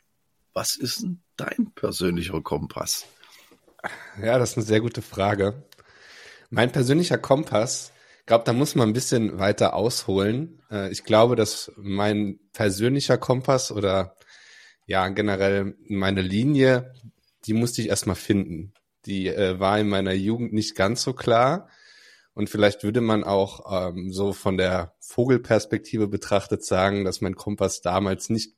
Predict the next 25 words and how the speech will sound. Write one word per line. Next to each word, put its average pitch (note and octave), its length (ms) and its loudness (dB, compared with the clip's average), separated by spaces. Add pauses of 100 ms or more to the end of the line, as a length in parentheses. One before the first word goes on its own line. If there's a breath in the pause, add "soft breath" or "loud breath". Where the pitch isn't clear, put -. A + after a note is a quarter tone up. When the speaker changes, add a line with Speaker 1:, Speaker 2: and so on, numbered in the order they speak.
Speaker 2:
unbedingt C3 400 -2
genordet G2+ 560 0
war. C3 320 0 (560 soft breath)
Er F2+ 100 2
ist G#2+ 140 0
in A#2+ 80 2
alle B2 240 4
Himmelsrichtungen B2+ 800 2
ausge-, A#2 580 4 (500 soft breath)
ausgeschlagen. B2 920 4 (640)
Und, G#2+ 480 2
äh, G2 160 0
ja, G2 140 2
da G2+ 80 2
sind G#2+ 160 -4
viele B2 220 6
Sachen A2 280 2
passiert, G2 480 -2
die F#2+ 140 -2
man F#2 180 -4
sicherlich G2 380 -4
gesellschaftlich F#2+ 720 -2
etwas G2 240 -10
verurteilt G2 640 -4
hat. - 240 -14